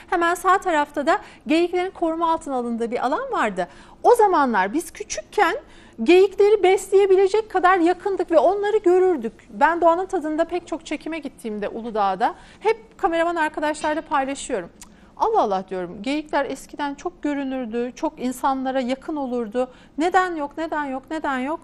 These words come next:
Ee, aslında benim endişemin tam tersi bir gelişme olmuş.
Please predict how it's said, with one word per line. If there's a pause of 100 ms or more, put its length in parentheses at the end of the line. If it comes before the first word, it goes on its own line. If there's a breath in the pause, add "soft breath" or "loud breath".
(380 loud breath)
Ee,
aslında
benim
endişemin
tam (120)
tersi
bir
gelişme
olmuş.